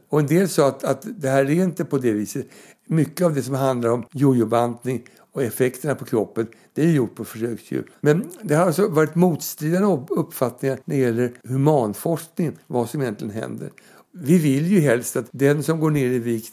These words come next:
ska göra det på ett sånt sätt att man håller vikten i fortsättningen. Och därför ska man ju aldrig sätta igång med ett viktminskningsprogram om man inte har tid. Ingen klarar av att byta jobb och byta fru och byta bil och byta bostad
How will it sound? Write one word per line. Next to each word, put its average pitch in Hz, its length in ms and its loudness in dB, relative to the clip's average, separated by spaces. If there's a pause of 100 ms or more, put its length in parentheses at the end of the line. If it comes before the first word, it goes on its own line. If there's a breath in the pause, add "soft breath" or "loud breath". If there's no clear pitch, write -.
(140)
ska - 240 0
göra 127 580 6 (160)
det 123 160 -2
på 123 100 -4
ett 131 80 -2
sånt 135 340 -2
sätt - 280 -4 (320 soft breath)
att 123 200 -8
man 123 100 0
håller 117 280 0
vikten 113 300 -6
i 120 40 -4
fortsättningen. 117 720 -8 (300 loud breath)
Och 147 120 -2
därför 131 280 0
ska - 140 -2
man 165 100 2
ju 165 60 4
aldrig 139 440 2
sätta 147 360 0
igång 180 500 2
med 165 140 0
ett 160 80 -14
viktminskningsprogram 117 1080 -4
om 123 140 0
man 123 140 0
inte 117 340 -4
har 123 140 -2 (140)
tid. 135 500 -4 (100)
Ingen 143 360 2
klarar 180 380 4
av 139 160 -2 (100)
att 131 200 -4
byta 135 380 0
jobb 156 460 2
och 160 120 -6
byta 127 260 -4
fru 156 460 0
och - 120 -4
byta 131 240 -2
bil 139 500 -2
och - 300 -18
byta 135 260 -2
bostad 135 600 2